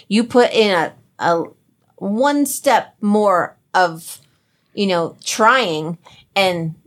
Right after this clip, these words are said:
y-, you're too clingy, you're, you're this, you're that." And I was like, "You know what? I'm not gonna try. I'm just gonna be myself. And you don't fucking like it, move along. There's so many other people out there. And I can just check my D Ms. Like, there's a lot of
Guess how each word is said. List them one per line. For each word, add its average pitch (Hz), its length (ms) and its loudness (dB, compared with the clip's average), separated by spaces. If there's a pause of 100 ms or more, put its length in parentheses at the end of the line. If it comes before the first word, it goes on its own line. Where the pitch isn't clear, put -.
(140)
y-, 175 280 -8
you're 175 240 0
too 180 240 -4
clingy, 151 420 -4
you're, 160 160 2
you're 175 220 2
this, 160 400 -2
you're 185 160 0
that." 147 260 0
And 190 100 -2
I 196 60 2
was 214 140 -2
like, 254 80 -6
"You 311 80 -4
know 339 60 -2
what? 370 140 -6
I'm 247 120 2
not 403 100 0
gonna 233 100 0
try. 220 300 -2
I'm 214 140 2
just 359 140 -2
gonna 330 100 -2
be 277 100 0
myself. 190 360 0
And 214 80 0
you 233 60 4
don't 285 120 0
fucking 294 260 0
like 180 220 0
it, 226 120 -2
move 185 200 -2
along. 170 340 2
There's 165 220 2
so 175 320 -2
many 170 200 -2
other 156 140 -2
people 147 300 -6
out 123 160 -6
there. 113 200 -6 (280)
And 185 180 0
I 160 80 0
can 170 260 -2
just 220 440 0
check 190 400 -2 (240)
my 165 220 0
D 156 300 -2
Ms. - 280 -10 (160)
Like, - 340 -2 (220)
there's 175 180 2
a 165 60 -4
lot 180 260 2
of 294 140 0